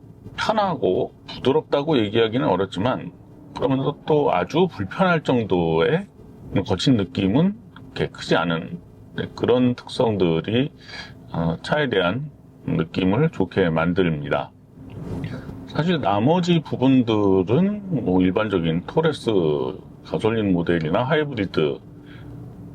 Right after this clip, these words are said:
또 토레스 이브이엑스와도 뭐 크게 다른 부분들은 없기 때문에 특별히 지적할 만한 부분들은 없고요.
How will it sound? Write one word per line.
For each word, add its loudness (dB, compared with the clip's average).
또 -2
토레스 0
이브이엑스와도 2
뭐 4
크게 0
다른 -2
부분들은 2
없기 0
때문에 0
특별히 -4
지적할 0
만한 0
부분들은 -2
없고요. -2